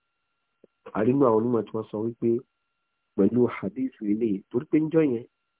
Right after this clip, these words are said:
ààwẹ̀ Àṣúrà ńjọ́ náà lọ́hùn, ọ̀ranyàn ni. Gbígbà rẹ̀, ọ̀ranyàn ni. Tánàbí bá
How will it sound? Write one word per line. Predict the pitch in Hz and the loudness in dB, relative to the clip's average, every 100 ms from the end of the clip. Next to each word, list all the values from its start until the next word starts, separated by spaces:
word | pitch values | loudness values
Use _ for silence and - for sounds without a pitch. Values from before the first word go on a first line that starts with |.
| - | -4
ààwẹ̀ | 101 107 104 123 123 | 0 2 2 2 2
Àṣúrà | 123 143 143 - 151 147 | 0 -2 -4 0 4 4
ńjọ́ | 147 147 151 | 2 2 0
náà | 147 110 | 0 -2
lọ́hùn, | 117 117 101 - _ _ _ _ _ _ _ - | -2 -2 -4 -8 _ _ _ _ _ _ _ -4
ọ̀ranyàn | 95 98 101 101 101 95 92 90 | 0 4 4 4 2 2 -2 -2
ni. | 95 - _ _ _ _ _ _ _ _ _ _ _ _ _ _ - | -4 -6 _ _ _ _ _ _ _ _ _ _ _ _ _ _ -12
Gbígbà | 87 139 123 120 104 98 | -2 0 2 2 2 -2
rẹ̀, | 90 - _ _ _ _ | -4 -10 _ _ _ _
ọ̀ranyàn | 87 92 92 87 87 | -4 0 2 0 -2
ni. | 85 85 _ _ _ _ _ _ _ _ _ _ _ _ - | -6 -12 _ _ _ _ _ _ _ _ _ _ _ _ -2
Tánàbí | 165 147 143 | 2 4 4
bá | 120 131 | 2 2